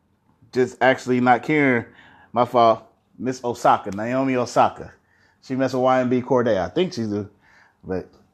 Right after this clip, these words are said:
dope. She's using her voice. Like, both of those young kids, they bo-, they both intelligent. Like,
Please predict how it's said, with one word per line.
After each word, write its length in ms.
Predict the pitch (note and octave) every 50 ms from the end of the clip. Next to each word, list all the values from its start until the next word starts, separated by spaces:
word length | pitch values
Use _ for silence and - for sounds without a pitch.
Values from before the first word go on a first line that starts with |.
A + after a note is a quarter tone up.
| _ G2+ G2
dope. 360 | - D#3 D#3+ D#3+ D#3+ D#3+ - - _ _ _ _ _ _ _ _ _ _ - - -
She's 400 | - - - D#3+ E3+ E3 D3+ C#3+
using 260 | D#3 D3+ D3 C#3 C3
her 180 | B2+ C3+ C#3+ C#3
voice. 580 | B2+ A#2+ C3 C3 C3 C3 B2+ B2 - - - _ _ _ _ _ _ _ _ _ _
Like, 300 | _ D3 D#3 D3+ C#3+ - - D3+ A#2
both 240 | D#3 F3+ A3+ A3 A3
of 60 | F#3+
those 280 | F#3+ F#3+ F3 D3 C3+
young 240 | C3 E3 F3 F#3+ F#3
kids, 280 | F#3+ - F#3+ F#3+ F#3 D3+
they 120 | D3+ E3+
bo-, 220 | D#3 D3 - - -
they 100 | - G3+
both 360 | D3+ - - D3+ F#3 F3 -
intelligent. 720 | C3+ G#2+ - - - F#3+ G#3+ F#3+ D3+ A2+ G2 G2+ F2+ - F2+
Like, 220 | A2 A#2 - -